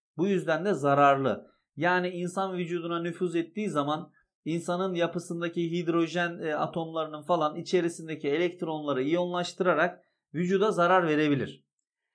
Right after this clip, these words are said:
Hızı ışık hızının bir bölü onu kadardır. Yani bunu yazmamın nedeni tamamen sizin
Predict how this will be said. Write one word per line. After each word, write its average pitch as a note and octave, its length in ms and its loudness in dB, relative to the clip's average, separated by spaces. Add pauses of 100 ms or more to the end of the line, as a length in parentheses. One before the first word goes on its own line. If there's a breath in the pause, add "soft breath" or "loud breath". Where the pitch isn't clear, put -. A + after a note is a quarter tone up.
(160)
Hızı A#3+ 420 2
ışık C4 340 0
hızının A#3 440 2
bir C#4 220 4
bölü B3+ 180 6
onu A#3+ 240 6
kadardır. D3+ 680 6 (240)
Yani C#3+ 120 -2
bunu A3+ 140 0
yazmamın A3+ 600 4
nedeni G#3+ 320 0
tamamen A3 560 0
sizin G#3 640 -2